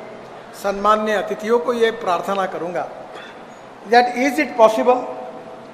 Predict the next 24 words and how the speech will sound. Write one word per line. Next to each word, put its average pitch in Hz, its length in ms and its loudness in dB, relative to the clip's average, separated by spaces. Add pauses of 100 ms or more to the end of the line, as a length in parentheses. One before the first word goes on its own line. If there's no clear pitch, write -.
(540)
that 240 280 8
we 269 180 4
can 262 180 6 (100)
take 262 280 8 (140)
our 220 100 2 (160)
agriculture 247 680 0
growth 233 360 4
rate 233 220 2
from 208 280 -2
twelve 262 680 0
percent 208 460 -2
to 202 180 -2
twenty 185 260 -6
percent 214 400 -6
within 175 240 -8
five 180 340 -2
years? 196 200 -4 (1600)
I 240 120 2
feel 269 280 -2
that 285 220 6
this 240 180 -2
is 240 120 -4
not 220 280 2
a, 240 80 2